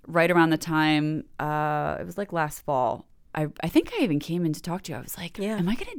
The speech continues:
Speaker 1: do this?"
Speaker 2: Yeah.
Speaker 1: And I think we were talking, and you were like, "It kind of makes, like, it's everything that you
Speaker 2: I,
Speaker 1: talk
Speaker 2: you know
Speaker 1: about."
Speaker 2: what? Let's t-, let's say it here. Kristen Brady knows this.
Speaker 1: <laughs>
Speaker 2: Kristen Brady's our mutual friend.
Speaker 1: Yes.
Speaker 2: Greg Renfrew,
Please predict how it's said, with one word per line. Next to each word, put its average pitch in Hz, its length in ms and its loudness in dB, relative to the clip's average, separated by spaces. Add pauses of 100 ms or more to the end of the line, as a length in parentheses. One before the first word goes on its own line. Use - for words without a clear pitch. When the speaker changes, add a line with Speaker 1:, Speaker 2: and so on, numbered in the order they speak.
Speaker 1:
do 151 180 -4
this?" 285 380 -4
Speaker 2:
Yeah. 226 200 2 (360)
Speaker 1:
And 185 240 6
I 185 60 0
think 240 200 0
we 240 100 -2
were 214 100 0
talking, 202 400 -4
and 160 80 -8
you 165 60 -6
were 180 60 -4
like, 180 220 -4
"It - 220 -14
kind 330 340 -2
of 370 100 -8
makes, - 600 -4
like, 160 200 -4
it's 156 160 -6
everything 302 800 2
that 226 160 0
you 247 580 -2
Speaker 2:
I, 247 40 0
Speaker 1:
talk 233 180 2
Speaker 2:
you 269 80 2
know 202 60 4
Speaker 1:
about." 214 260 8
Speaker 2:
what? - 160 0
Let's 285 280 -2
t-, - 140 -2
let's 277 240 0
say 302 200 2
it 240 80 -2
here. 170 340 -2 (1160)
Kristen 240 360 -4
Brady 214 280 -2
knows 170 280 -2
this. - 400 -8
Speaker 1:
<laughs> - 220 2
Speaker 2:
Kristen 226 260 0
Brady's 185 240 -2
our 180 100 -2
mutual 170 320 -4
friend. 165 240 -2
Speaker 1:
Yes. 151 260 -2 (800)
Speaker 2:
Greg 190 240 -2
Renfrew, 190 480 -2